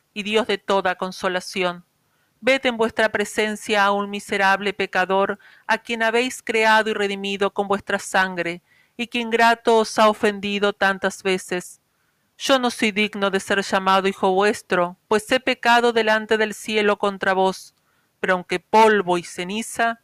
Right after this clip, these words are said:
me atrevo a postrarme en vuestra presencia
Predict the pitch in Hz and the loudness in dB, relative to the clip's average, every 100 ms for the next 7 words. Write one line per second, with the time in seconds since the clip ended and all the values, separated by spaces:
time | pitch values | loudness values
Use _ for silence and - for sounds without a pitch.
0 | _ 202 196 - 190 196 196 190 190 - | _ -4 -2 -2 0 2 2 0 -4 -4
1 | 220 226 240 240 233 220 208 - 208 208 | 0 2 2 -2 -4 -2 -4 -2 -4 -4
2 | 202 - 214 196 - 180 170 | -6 -4 -4 -4 -10 -10 -10